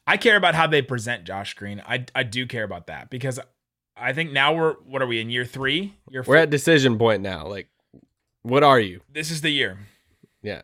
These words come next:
Speaker 2: How do they view him? There's not a clear-cut role for him. So how,
Speaker 1: This
Speaker 2: how are they gonna present that?
Speaker 1: This is year three for Josh Green. It feels like longer, but these last couple of years have been so weird, and I wonder if they use that as any kind of
Speaker 2: It's because those, like,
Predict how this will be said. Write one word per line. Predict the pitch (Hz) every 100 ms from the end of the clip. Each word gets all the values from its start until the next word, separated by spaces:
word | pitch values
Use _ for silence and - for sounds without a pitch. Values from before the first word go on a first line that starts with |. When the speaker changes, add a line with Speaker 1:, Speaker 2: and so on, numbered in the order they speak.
| _
Speaker 2:
How | - 139
do | 147
they | 147
view | 135 139
him? | 135 127 120 _ _ _ _ _
There's | 135 117
not | 139 143
a |
clear-cut | 139 147 143 139 135 -
role | 131 131 113
for | 117 107
him. | 101 90 87 _
So | - - 110
how, | 101 120 117
Speaker 1:
This | -
Speaker 2:
how | 127 123
are | 123
they | 123
gonna | 117 113
present | 104 104 107 98 -
that? | - -
Speaker 1:
This | 139
is | 160 151
year | 160
three | 139 127 135
for | 120
Josh | 107 110 101 -
Green. | 104 95
It | 113
feels | 214 240 208
like | 156
longer, | 127 131 147 131
but | 107 104
these | 135 131
last | 143 165
couple | - 143
of |
years | 135 127
have |
been | 123
so | 104 - 147
weird, | 117 117 135 143
and | 113 113 - _ _
I | 131
wonder | 165 202
if |
they | 185
use | 143 147 127
that | 123 113
as | 104
any | 117 113
kind | 117 104
of | 95 101
Speaker 2:
It's | -
because | 143 185 160
those, | 170 151 123
like, | 123 107 -